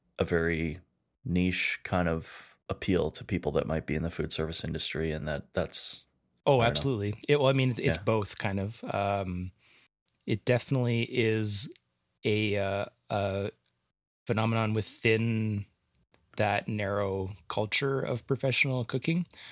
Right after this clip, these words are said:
Speaker 1: Yeah.
Speaker 2: Um, and I totally get it's, uh, 'cause they, they kind of go a little ways into explaining it. Oh yeah, there's, there's basically an entire episode about it, <laughs> uh, in the first season of The Bear,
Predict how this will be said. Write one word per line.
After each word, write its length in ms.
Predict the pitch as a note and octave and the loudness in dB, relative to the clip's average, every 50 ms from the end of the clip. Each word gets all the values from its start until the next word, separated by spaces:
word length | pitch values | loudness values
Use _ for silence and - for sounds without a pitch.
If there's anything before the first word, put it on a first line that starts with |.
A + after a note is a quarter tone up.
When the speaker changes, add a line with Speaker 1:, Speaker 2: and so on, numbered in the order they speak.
| - - - - - _ _ _ _ _ - | -18 -20 -20 -20 -20 _ _ _ _ _ 0
Speaker 1:
Yeah. 320 | A#2 A#2 A2+ A2 G#2 G#2 | 2 4 4 4 2 0
Speaker 2:
Um, 240 | G2+ F#2+ F#2+ G2 - - - _ _ _ _ _ _ - - | -2 -4 -6 -8 -12 -16 -20 _ _ _ _ _ _ -2 2
and 140 | C#3+ A#2+ A#2 | 4 4 4
I 80 | B2 A#2+ | 4 2
totally 420 | - - - B2+ C3 B2+ B2+ A#2 | 0 0 2 2 2 2 2 2
get 280 | G2+ G#2+ A#2 A#2 - - | 2 2 2 2 2 0
it's, 360 | - B2 A2 - - - - A#2+ | -2 0 2 2 2 2 2 2
uh, 240 | A2 G#2 G#2 G#2 - - - - - | 2 2 0 0 -2 -6 -12 -4 0
'cause 100 | - E3 | 4 4
they, 120 | F#3 F3+ F#3+ | 6 4 4
they 160 | D#3 D#3+ E3+ | 2 0 0
kind 220 | - - G3 B3 A#3+ | 2 2 2 4 4
of 180 | E3 A#2+ A2 - - - - _ _ _ _ _ | 2 0 -2 -6 -16 -20 -20 _ _ _ _ _
go 180 | - A#2 A2+ A#2 | 2 4 4 4
a 20 | |
little 240 | A2+ A2 A2+ A#2 A2+ | 4 2 2 2 4
ways 220 | A2+ A2+ A2+ G#2 A2 | 4 2 2 2 0
into 260 | G#2+ G#2+ - - G#2+ | 0 -2 -2 -2 -4
explaining 600 | G2+ - - - - - - G#2+ G#2 G#2 A2 G#2+ G#2+ | -4 -2 -2 -2 -2 0 0 0 0 0 0 0 0
it. 80 | - - | 2 2
Oh 100 | F3+ G#3+ | 4 4
yeah, 120 | A#3 C3+ | 6 6
there's, 160 | B2+ C3 B2+ | 4 4 4
there's 200 | - B2+ C3 A#2 | 4 2 4 4
basically 280 | - F#3+ F3+ - - B2+ | 4 4 4 4 2 2
an 80 | A2+ | 2
entire 300 | A2 G#2+ G#2 - A#2+ A2 | 0 0 2 2 2 2
episode 320 | A#2 - - - - G#2+ G2+ | 2 0 0 0 0 0 0
about 240 | G2 G2 G#2 G#2 A2 | 0 0 2 4 4
it, 100 | B2+ C3 - - B3 - - - F#3 - - - - - - - | 4 4 6 6 6 6 6 2 0 0 -2 -6 -8 -6 -4 -4
<laughs> 260 | - - - - - | -4 -6 -8 -2 0
uh, 200 | - A2+ A2 A2+ A#2 | 2 4 4 4 4
in 80 | A2+ | 2
the 80 | A#2 A2 | 0 0
first 240 | - A#2 A2+ - - | 2 2 2 2 2
season 240 | A2+ G#2 A2 G#2+ | 0 0 0 0
of 100 | G#2 G2+ | -2 -2
The 80 | G2 G#2 | -2 -2
Bear, 360 | F#2+ G#2 G2+ G2 F#2+ F#2 F#2 | 0 0 0 0 -2 -4 -6